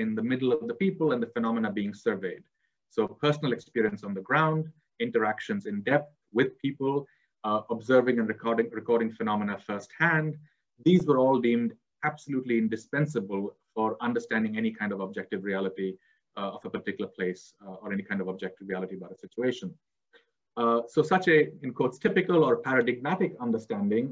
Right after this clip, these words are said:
could then be extrapolated, uh, to produce wider, more comprehensive knowledge, uh, about, say, social, economic, or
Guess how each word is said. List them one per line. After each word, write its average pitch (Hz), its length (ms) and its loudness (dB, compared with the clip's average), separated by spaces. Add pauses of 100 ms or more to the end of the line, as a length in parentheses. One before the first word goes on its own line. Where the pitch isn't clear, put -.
(260)
could 127 140 0
then 139 180 0
be 127 200 4
extrapolated, 104 720 4 (160)
uh, 104 260 0 (100)
to 110 180 2
produce 107 340 4 (420)
wider, 117 380 8 (180)
more 104 220 0
comprehensive 123 640 4
knowledge, 104 340 4 (140)
uh, 101 160 -4 (200)
about, 101 340 -4
say, 92 100 0
social, 113 400 6 (120)
economic, 101 460 0
or 92 60 0